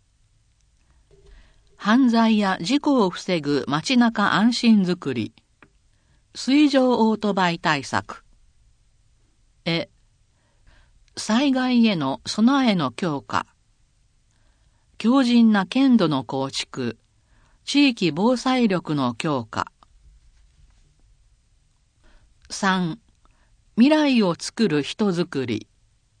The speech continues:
子育て、学びの環境の充実など、兵庫の未来を作る人づくりに取り組みます。あ、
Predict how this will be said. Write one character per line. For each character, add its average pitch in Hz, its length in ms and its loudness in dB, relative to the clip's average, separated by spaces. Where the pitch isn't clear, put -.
子 196 100 -6
育 247 380 0
て、 131 340 -6
学 220 280 0
び 233 100 2
の 208 160 2
環 202 300 0
境 190 260 -2
の 180 180 -2
充 165 280 -4
実 165 280 -8
な 143 180 -2
ど、 110 220 -6
兵 294 320 2
庫 202 140 0
の 156 120 0
未 226 160 0
来 240 280 2
を 170 100 -2
作 - 300 -6
る 151 180 -2
人 - 220 -4
づ 277 160 -2
く 226 160 0
り 175 100 -2
に 151 180 -4
取 139 200 -6
り 143 60 -10
組 143 220 -8
み 127 60 -6
ま 113 160 -4
す。 - 240 -14
あ、 160 240 -2